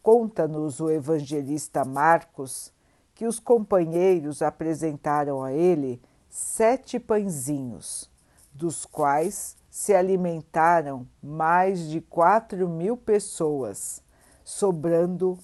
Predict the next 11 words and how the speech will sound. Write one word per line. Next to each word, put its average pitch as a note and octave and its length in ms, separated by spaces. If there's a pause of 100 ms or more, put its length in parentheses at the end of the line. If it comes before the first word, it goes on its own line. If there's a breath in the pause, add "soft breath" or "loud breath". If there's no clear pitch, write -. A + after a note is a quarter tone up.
(160)
apreciável F3 1040
quantidade. D#3+ 920 (1400 soft breath)
Teria B3 400
o G3+ 60
mestre D#3+ 640
conseguido D#3+ 960 (260)
tanto G3+ 640 (360 soft breath)
se - 200
não G#3 200
pudesse E3 600
contar D#3+ 800